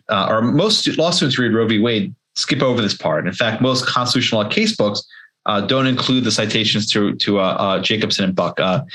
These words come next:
in fact, the book I'm part of, the Barnett Blackman book, it didn't. And I asked Randy to do it, and he agreed. Uh, I don't know if Sandy's book includes it, uh, uh, uh, but, but, but a lot of case books exclude this point, but it's important that Roe expressly,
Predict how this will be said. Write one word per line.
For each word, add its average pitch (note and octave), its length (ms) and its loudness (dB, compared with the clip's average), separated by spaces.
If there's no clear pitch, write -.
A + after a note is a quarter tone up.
in A2 60 -4
fact, B2 260 -2
the A2+ 60 -2
book A#2 280 -2
I'm A2 80 0
part A#3 240 0
of, C#3+ 180 0
the - 80 -2
Barnett G2+ 320 0
Blackman G#3 340 0
book, A2 280 0
it B2 80 -4
didn't. F3+ 400 0
And F2+ 100 -8
I F#2+ 120 0
asked G#2 320 -2
Randy A2 240 0
to G#2+ 80 -2
do A2 120 2
it, A2 40 0
and G#2 60 -4
he F#2+ 120 -2
agreed. E2+ 420 0
Uh, G2 140 0
I B2+ 80 0
don't D#3+ 100 0
know D#3+ 80 2
if C#3+ 60 0
Sandy's C3+ 420 0
book G#2+ 160 0
includes F#2 400 0
it, F2+ 200 -2
uh, - 20 0
uh, F#2 520 0
uh, F#2+ 320 0
but, A2 180 0
but, - 260 -4
but A2 120 0
a G#2+ 40 2
lot B2 220 2
of C3 100 -2
case C3+ 200 0
books - 180 -4
exclude - 340 -2
this - 140 -6
point, F2 240 -2
but F2 60 0
it's E2+ 160 -4
important F#2 560 -2
that A2+ 120 2
Roe A2 200 2
expressly, A2 800 -2